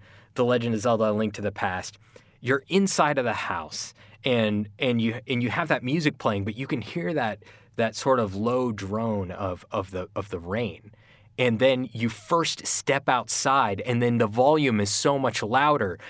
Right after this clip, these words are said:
and it's really setting a tone for, for, for the beginning of this mystery and this adventure that you're about to go on. And, and what, what an amazing experience you get from, from that moment. But,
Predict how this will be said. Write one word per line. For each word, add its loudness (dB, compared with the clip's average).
and 0
it's -4
really 0
setting 2
a 0
tone 0
for, 0
for, 2
for 0
the 4
beginning 2
of 0
this -2
mystery 2
and 2
this -2
adventure 2
that -2
you're 0
about 0
to -4
go 2
on. -2
And, 2
and 0
what, 2
what 4
an 6
amazing 4
experience 0
you 2
get 2
from, 2
from 2
that 2
moment. 0
But, -4